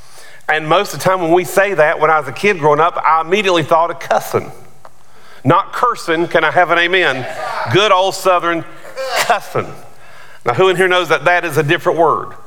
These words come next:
I heard a guy say one time, I think it was Louis Grizzard, "Who in here knows there's a difference between being naked and naked?" Naked means you ain't got no clothes on. Naked means you ain't got no clothes on and you ain't up to no good. Can I have an amen? Okay.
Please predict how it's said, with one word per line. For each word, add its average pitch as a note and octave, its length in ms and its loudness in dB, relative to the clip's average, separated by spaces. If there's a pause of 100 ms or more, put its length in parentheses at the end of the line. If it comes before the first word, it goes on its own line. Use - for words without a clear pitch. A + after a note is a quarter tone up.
(420)
I C3+ 100 2
heard D#3 200 0
a B2 120 2
guy D3+ 200 2
say D#3+ 180 2
one D3+ 140 2
time, E3+ 140 2
I D#3 40 -4
think G3 80 2
it D#3+ 40 4
was A#2 100 -2
Louis D3+ 200 2
Grizzard, B2+ 500 2 (280)
"Who E3 140 6
in D#3 80 4
here E3 120 4
knows E3 200 0
there's D#3 200 0
a C#3 60 -4
difference D3+ 320 0
between D3 400 0
being C3+ 320 2
naked F3+ 480 0 (560)
and A#2+ 240 0
naked?" - 460 -2 (1000)
Naked C#3 680 0
means C3+ 260 -2
you D3+ 120 2
ain't C3+ 100 2
got C3+ 140 2
no C#3+ 80 -2
clothes C3+ 260 2
on. - 160 -4 (840)
Naked B2 720 0 (140)
means C3 260 0
you D3+ 80 4
ain't C#3+ 80 0
got D3 140 2
no D3+ 100 0
clothes D#3+ 320 0
on E3 220 2
and A#2+ 120 0
you B2+ 140 2
ain't B2 100 2
up B2+ 120 -4
to B2 80 -8
no B2 100 2
good. A#2+ 360 0
Can A2 120 0
I G#2+ 40 2
have A#2 120 4
an B2 100 2
amen? A#2 280 0
Okay. G#2+ 200 -2